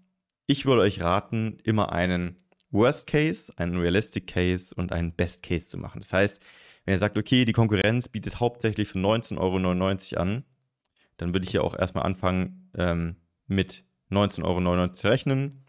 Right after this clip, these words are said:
Das ist der Realistic Case. Das heißt, ihr verlangt das, was die Konkurrenz auch verlangt. Und dementsprechend könnt ihr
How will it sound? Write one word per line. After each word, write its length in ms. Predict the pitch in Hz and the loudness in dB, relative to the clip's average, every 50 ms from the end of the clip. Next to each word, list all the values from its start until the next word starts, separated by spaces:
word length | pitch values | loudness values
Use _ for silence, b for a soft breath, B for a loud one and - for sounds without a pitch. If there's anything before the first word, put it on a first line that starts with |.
| _ _ _ _ _ | _ _ _ _ _
Das 160 | - 90 82 | -10 -8 -8
ist 160 | 95 - - | -8 -6 -2
der 240 | - 95 92 90 90 | 2 2 4 4 4
Realistic 440 | 98 107 113 123 - - - 92 - | 4 4 2 2 0 0 -4 -4 -2
Case. 360 | - 82 80 80 80 - - | -2 -2 -2 -2 -4 -6 -8
Das 180 | - 87 - - | -10 -10 -4 -2
heißt, 400 | 85 80 82 85 - - - b b b b b b b b b b b _ _ _ | 0 0 0 0 -2 -6 -14 b b b b b b b b b b b _ _ _
ihr 340 | - 110 107 104 98 - - _ _ _ _ _ _ | 2 4 4 4 2 0 -4 _ _ _ _ _ _
verlangt 340 | - - 98 92 90 90 - | 0 2 2 2 2 2 2
das, 400 | 95 98 107 - - - - _ _ _ _ _ _ _ | 2 2 2 0 -6 -10 -12 _ _ _ _ _ _ _
was 220 | - 92 90 - - | -4 -4 -4 -2 -6
die 80 | 92 | -8
Konkurrenz 760 | 90 - 98 92 90 92 80 87 92 95 92 92 - - - _ _ _ _ _ _ _ _ | -4 -2 -4 -2 -2 -2 0 2 2 2 0 -4 -8 -14 -16 _ _ _ _ _ _ _ _
auch 160 | - 98 98 | 0 0 0
verlangt. 480 | - - 117 107 117 131 165 208 - - _ _ _ _ _ _ _ b b b b b b b b | 2 0 0 0 2 0 -2 -8 -12 -18 _ _ _ _ _ _ _ b b b b b b b b
Und 240 | - 90 92 90 92 | -6 -4 -2 0 0
dementsprechend 480 | 92 90 90 - - 95 87 95 92 | 0 0 0 -2 -4 -6 -6 -6 -4
könnt 180 | - 95 90 90 | -4 -4 -2 0
ihr 280 | 92 90 90 85 - | 0 0 0 0 -4